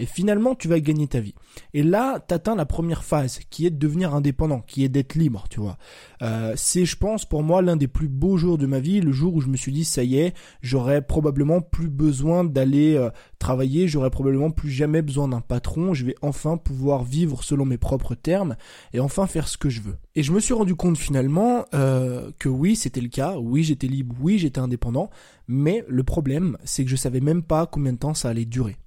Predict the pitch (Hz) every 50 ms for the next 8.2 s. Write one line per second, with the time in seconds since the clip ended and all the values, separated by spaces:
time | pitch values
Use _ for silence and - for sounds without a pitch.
0 | _ _ - - - - 220 226 - - - - - - - - - - - 226
1 | 240 226 - 170 160 147 - 175 160 160 156 - - 135 127 131 151 139 139 131
2 | - 143 135 - 139 131 - - 110 107 107 110 - - 165 - 226 214 - -
3 | 147 - 147 139 127 - 170 156 151 143 143 147 151 160 185 185 156 131 117 117
4 | - - 131 - 160 151 - - 131 127 139 - - - 175 165 139 120 117 123
5 | - - - 160 147 - - - 135 117 117 - - - - - - - - 156
6 | 151 139 135 - 143 135 - 131 131 151 185 180 139 123 127 - 165 165 175 143
7 | 135 127 131 - - - - 151 139 127 - - 127 - 131 123 123 123 - -
8 | - 110 - -